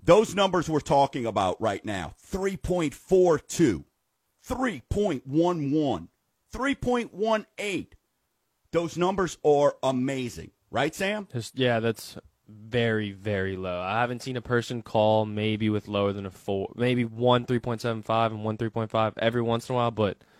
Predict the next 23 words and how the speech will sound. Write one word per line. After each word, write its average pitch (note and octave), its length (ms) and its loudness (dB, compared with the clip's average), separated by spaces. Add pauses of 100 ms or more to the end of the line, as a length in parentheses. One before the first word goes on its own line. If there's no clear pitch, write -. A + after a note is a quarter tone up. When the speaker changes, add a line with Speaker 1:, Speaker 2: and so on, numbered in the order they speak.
(140)
Speaker 1:
Yeah. B2+ 180 -4 (140)
Speaker 2:
n- G#2 100 -10
Speaker 1:
So - 160 -2
Speaker 2:
everyone's C3+ 340 8
above A2+ 280 6
a G#2+ 60 -2
four G2+ 280 2
for G2 140 -6
the G2 80 -4
most F#2+ 240 -2
part, F2+ 260 -6
I'd F#2+ 120 -8
say. G2 120 -4
Speaker 1:
So F#2 340 0
everybody F3 580 -2
has C3+ 360 -6
higher B2 260 -2
rates. G#2+ 280 -6
They're A2 160 -4
able G#2 100 -8
to G2 60 -12
take G2+ 160 -8
advantage. G2 240 -6